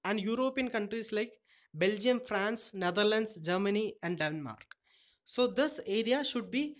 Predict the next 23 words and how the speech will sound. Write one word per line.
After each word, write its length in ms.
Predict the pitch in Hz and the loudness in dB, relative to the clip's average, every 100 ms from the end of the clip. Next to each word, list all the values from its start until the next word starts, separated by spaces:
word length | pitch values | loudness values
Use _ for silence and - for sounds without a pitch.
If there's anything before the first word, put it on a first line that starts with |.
| - _ _ | -20 _ _
you 120 | 214 | -4
should 160 | 214 247 | -2 0
be 140 | 240 | 2
able 240 | 226 233 233 | 2 2 0
to 260 | 254 269 233 | 0 -2 0
locate 360 | 190 196 247 | -2 2 0
it 160 | 240 208 | 0 -4
in 140 | 202 | -2
a 60 | 208 | -2
map 400 | 170 160 240 - - - | 0 -2 -4 -6 -20 -2
and 160 | 208 214 | 0 2
try 220 | 208 226 | 2 2
to 260 | 247 254 | 2 2
read 300 | 220 214 202 | 2 0 -2
the 160 | 185 285 | -2 -2
countries 540 | - 190 190 226 240 208 | -2 -2 -2 0 0 0
which 180 | 202 | 0
are 140 | 208 269 - _ - | 0 -2 -6 _ -4
surrounding 600 | - 190 196 214 220 208 | -2 0 0 0 -2 -2
the 80 | 214 | -2
North 280 | 151 156 | -2 -2
Sea. 320 | - - 123 - _ _ _ | -2 -4 -6 -14 _ _ _
This 360 | 196 208 - | 0 4 4